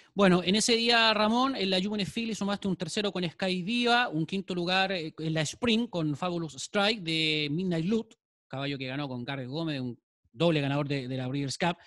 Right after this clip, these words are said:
Tuviste un cuarto lugar en la Philly and Mare Sprint. Tuviste nuevamente la opción de montar a Peter Tagnow, llegando octavo. Esta fue la última,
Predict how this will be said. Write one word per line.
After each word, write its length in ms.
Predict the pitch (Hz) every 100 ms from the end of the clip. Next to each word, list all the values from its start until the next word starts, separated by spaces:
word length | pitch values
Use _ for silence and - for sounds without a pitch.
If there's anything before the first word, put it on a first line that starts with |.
| - - - _
Tuviste 420 | 151 165 - 170 151
un 100 | 156
cuarto 560 | 175 170 - 165 165
lugar 340 | 160 156 165 180
en 200 | 156 151
la 140 | 143
Philly 180 | - 165
and 120 | 156
Mare 120 | 156
Sprint. 480 | 147 - 233 262 269 - _ - - - -
Tuviste 640 | 165 180 202 190 175 170
nuevamente 500 | 180 247 220 220 233
la 300 | 208 190 175
opción 500 | - 170 - 196 214
de 180 | 196 185
montar 340 | 165 156 196
a 100 | 180
Peter 240 | 170 196 180
Tagnow, 580 | 180 180 202 202 220 -
llegando 320 | 123 156 165
octavo. 500 | - 196 185 208 -
Esta 240 | 180 156 165
fue 460 | - 170 165 160 147
la 120 | 180
última, 500 | 262 175 156 180